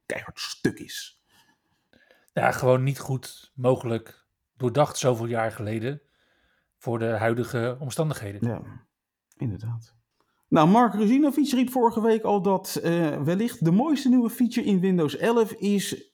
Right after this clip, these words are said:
Speaker 1: Windows Subsystem voor Linux. En ja, afgelopen week werd ook wel duidelijk dat Microsoft, eh, duidelijk bezig is om dat goed op de kaart te zetten door Windows Subsystem voor Linux, de nieuwe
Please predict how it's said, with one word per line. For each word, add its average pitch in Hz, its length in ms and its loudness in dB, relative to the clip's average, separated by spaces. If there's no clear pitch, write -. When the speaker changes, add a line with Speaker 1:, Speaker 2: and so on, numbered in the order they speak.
Speaker 1:
Windows 139 540 2
Subsystem 254 640 -2
voor 160 180 -2
Linux. 185 720 -2
En 151 1080 0
ja, 120 360 -4
afgelopen 175 400 0
week 185 140 2
werd 170 160 -4
ook 170 100 -4
wel 156 140 0
duidelijk 151 340 2
dat 147 120 -2
Microsoft, 147 640 -2
eh, 123 240 -2
duidelijk 170 760 -2
bezig 151 400 0
is 147 300 -4
om 143 240 2
dat 123 220 0
goed 160 200 -4
op 120 200 -4
de 123 120 -4
kaart 175 280 -2
te - 80 -14
zetten 160 380 -6
door 139 360 0
Windows 123 360 0
Subsystem 175 500 -6
voor 107 140 -4
Linux, 117 340 -4
de 127 100 -2
nieuwe 147 400 -2